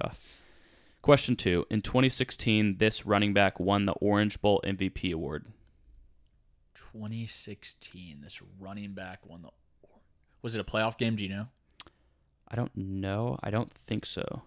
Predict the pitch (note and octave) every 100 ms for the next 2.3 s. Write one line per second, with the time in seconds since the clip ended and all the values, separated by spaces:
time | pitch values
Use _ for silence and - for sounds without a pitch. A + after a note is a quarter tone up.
0 | _ _ _ _ _ _ _ _ _ _
1 | _ _ _ _ - - - - - -
2 | - - -